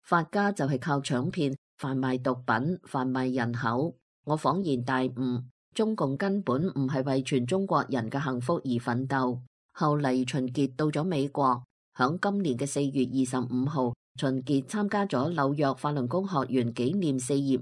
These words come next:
五和平上訪二十四週年嘅遊行。佢話跟住嗰個退黨中心嘅遊行隊伍一齊過嚟，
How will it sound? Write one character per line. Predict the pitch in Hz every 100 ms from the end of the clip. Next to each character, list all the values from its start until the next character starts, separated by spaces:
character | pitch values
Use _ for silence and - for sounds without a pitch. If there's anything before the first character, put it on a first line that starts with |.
| 120
五 | 131 - - 131
和 | 123 123
平 | 135 117
上 | 127 123 151
訪 | 113 104 175
二 | 151 135
十 | 131 127
四 | 147
週 | 143 180 180
年 | 170 123
嘅 | 131
遊 | 135 120 117
行。 | 120 120 117 - _ _ _ -
佢 | 160 160 156
話 | 127 - _ -
跟 | 220 220
住 | 143
嗰 | 160
個 | 185 156
退 | 180 151
黨 | 143 123 180
中 | 196 196
心 | 196 196
嘅 | 147
遊 | 131
行 | 123 131 120
隊 | 127 123
伍 | 120 127 131 131
一 |
齊 | 185 - 117 120
過 | 135 131
嚟， | 131 117